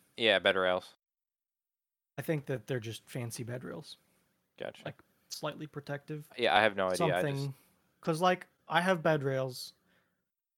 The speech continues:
Speaker 2: bed rail covers, like, plastic that, from Ford. I think it's like a, "Hey,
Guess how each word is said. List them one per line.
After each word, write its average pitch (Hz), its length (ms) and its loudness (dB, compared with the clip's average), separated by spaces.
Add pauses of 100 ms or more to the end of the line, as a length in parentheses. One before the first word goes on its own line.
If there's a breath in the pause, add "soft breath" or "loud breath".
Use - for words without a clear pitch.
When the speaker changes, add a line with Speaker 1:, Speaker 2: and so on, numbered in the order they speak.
(640)
Speaker 2:
bed 139 160 0
rail 139 140 0
covers, 139 480 -6
like, 127 200 -10
plastic 135 480 -10
that, - 200 -12 (140)
from 139 240 -4
Ford. 135 480 -2 (800)
I 147 60 0
think 160 320 -2
it's 156 180 -4
like 147 240 -2
a, 131 240 -2
"Hey, 135 640 -2